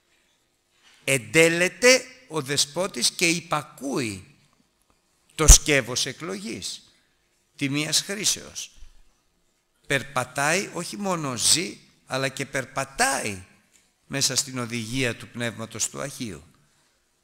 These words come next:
Εύχριστο. Και θέλω λιγάκι αυτό, αδερφοί αγαπητοί, να το καταλάβουμε. Κανένας δεν θα φάει με βρώμικο πυρούνι ένα καλό φαΐ. Το πυρούνι αυτό είναι άχρηστο, αν δεν είναι καθαρισμένο, αγιασμένο.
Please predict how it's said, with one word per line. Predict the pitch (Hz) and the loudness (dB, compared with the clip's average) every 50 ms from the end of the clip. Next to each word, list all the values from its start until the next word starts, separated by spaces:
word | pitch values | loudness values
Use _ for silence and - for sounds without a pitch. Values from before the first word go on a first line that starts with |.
| _ _ _ _ _ _ _ _ _ _ _ _ | _ _ _ _ _ _ _ _ _ _ _ _
Εύχριστο. | - 185 202 202 190 - - - - 104 98 - - - - 69 - - _ _ _ - - _ _ _ - - - - - - | 0 2 2 2 2 -4 -10 -10 -8 -4 -2 -2 -2 -4 -6 -18 -18 -20 _ _ _ -20 -20 _ _ _ -20 -20 -20 -20 -20 -18
Και | - 135 | -14 -10
θέλω | - 175 175 170 | -8 -6 -4 -4
λιγάκι | 160 156 143 175 180 - - | -6 -6 -6 -8 -8 -8 -10
αυτό, | 151 - - 160 | -12 -10 -10 -10
αδερφοί | 156 147 135 - - | -8 -8 -10 -8 -8
αγαπητοί, | 160 151 139 139 135 143 156 180 | -8 -6 -8 -10 -12 -12 -14 -14
να | 165 | -14
το | 139 - | -14 -16
καταλάβουμε. | 139 - 127 - 123 127 156 180 151 - - - - - 92 - - - - - - _ _ _ | -16 -16 -14 -12 -10 -10 -8 -8 -10 -10 -14 -18 -20 -20 -20 -20 -20 -20 -20 -20 -20 _ _ _
Κανένας | - 131 135 139 180 233 240 196 139 120 113 | -8 -6 -6 -4 -4 -4 -4 -4 -4 -6 -6
δεν | 107 120 110 | -6 -6 -8
θα | - 117 107 | -10 -10 -10
φάει | - - 117 113 113 | -6 -4 -4 -4 -4
με | 110 117 113 | -6 -8 -8
βρώμικο | 101 117 117 113 110 110 110 - 110 | -8 -6 -6 -6 -6 -8 -10 -12 -14
πυρούνι | - - 113 113 113 113 110 107 110 | -12 -12 -12 -10 -8 -8 -8 -8 -8
ένα | 110 110 110 | -8 -8 -10
καλό | 107 - 107 107 107 107 101 - - | -8 -10 -10 -8 -8 -10 -12 -12 -12
φαΐ. | 98 87 82 80 - _ _ _ - _ _ _ _ _ _ _ _ _ _ _ _ _ _ _ _ _ | -12 -12 -14 -16 -20 _ _ _ -20 _ _ _ _ _ _ _ _ _ _ _ _ _ _ _ _ _
Το | - - | -20 -18
πυρούνι | 104 - 123 117 135 151 160 143 | -14 -10 -6 -6 -4 -4 -4 -6
αυτό | 120 143 - 143 | -8 -8 -8 -10
είναι | 147 131 117 123 | -10 -8 -6 -6
άχρηστο, | 143 170 170 139 117 95 90 - - - - - - - _ _ _ _ _ _ _ _ _ _ _ | -6 -6 -6 -10 -12 -8 -4 -4 -4 -4 -6 -16 -18 -20 _ _ _ _ _ _ _ _ _ _ _
αν | - 120 113 110 | -12 -10 -10 -8
δεν | 104 113 | -6 -6
είναι | 107 107 110 110 | -6 -6 -6 -8
καθαρισμένο, | 110 - 107 - - 113 104 107 98 98 101 110 117 107 104 101 | -8 -8 -10 -8 -8 -8 -8 -6 -6 -8 -6 -6 -8 -8 -8 -8
αγιασμένο. | 101 98 90 104 107 104 98 95 95 101 98 87 82 78 - - | -10 -10 -10 -10 -10 -8 -8 -8 -8 -10 -12 -12 -12 -14 -18 -20